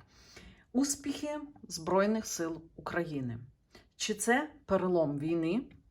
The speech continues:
І чи буде падіння режиму Путіна?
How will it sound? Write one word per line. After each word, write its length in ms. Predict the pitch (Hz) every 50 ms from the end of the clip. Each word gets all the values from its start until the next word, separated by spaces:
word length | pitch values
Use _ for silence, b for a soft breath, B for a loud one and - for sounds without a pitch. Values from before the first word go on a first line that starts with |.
| _ _ B B B B B B B
І 100 | 349 370
чи 160 | 359 - 269
буде 380 | 226 202 226 240 214 254 269 277 - - -
падіння 680 | - 269 240 202 202 214 202 190 190 185 180 190 220 226 - -
режиму 500 | - 214 233 233 208 196 196 180 180 175
Путіна? 480 | 175 - 160 156 147 - - 123 120